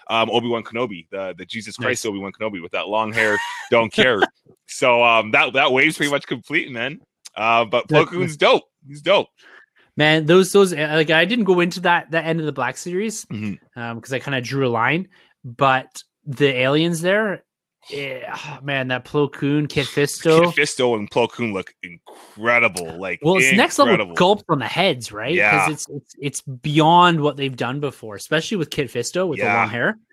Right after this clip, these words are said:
Speaker 1: It's
Speaker 2: or whatever you wanna call it, the
Speaker 1: crazy.
Speaker 2: tentacles.
Speaker 1: Yeah, yeah.
Speaker 2: Oh.
Speaker 1: He looks really good. I couldn't believe, like, when I found him in store, I did that double take, and I was like, "Wow, like, this is him."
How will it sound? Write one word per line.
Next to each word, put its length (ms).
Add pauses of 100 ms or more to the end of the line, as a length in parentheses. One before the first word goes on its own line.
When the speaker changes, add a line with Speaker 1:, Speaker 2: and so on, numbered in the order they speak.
(100)
Speaker 1:
It's 200
Speaker 2:
or 40
whatever 240
you 80
wanna 120
call 100
it, 20
the 80
Speaker 1:
crazy. 100
Speaker 2:
tentacles. 400
Speaker 1:
Yeah, 280 (280)
yeah. 280 (220)
Speaker 2:
Oh. 120 (160)
Speaker 1:
He 160
looks 220
really 240
good. 180
I 80
couldn't 220
believe, 180
like, 140
when 100
I 80
found 320
him 60
in 80
store, 340
I 60
did 120
that 200
double 220
take, 280
and 80
I 20
was 80
like, 160
"Wow, 840 (160)
like, 100
this 140
is 80
him." 380